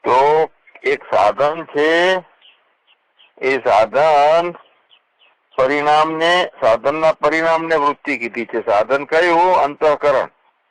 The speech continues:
અંત-, અંદરના જાણવાનું સાધન, અંદર રહેલું જે સાધન.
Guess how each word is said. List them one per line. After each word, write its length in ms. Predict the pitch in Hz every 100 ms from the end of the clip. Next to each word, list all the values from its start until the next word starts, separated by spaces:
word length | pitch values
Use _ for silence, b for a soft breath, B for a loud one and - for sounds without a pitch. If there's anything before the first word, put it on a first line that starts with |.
| _ _
અંત-, 600 | - 123 - 147 135 -
અંદરના 500 | 104 139 156 151 151
જાણવાનું 560 | 139 131 131 131 131 135
સાધન, 340 | 127 120 107 101
અંદર 320 | 117 131 135
રહેલું 420 | 117 127 135 127
જે 160 | 117 113
સાધન. 340 | 120 123 107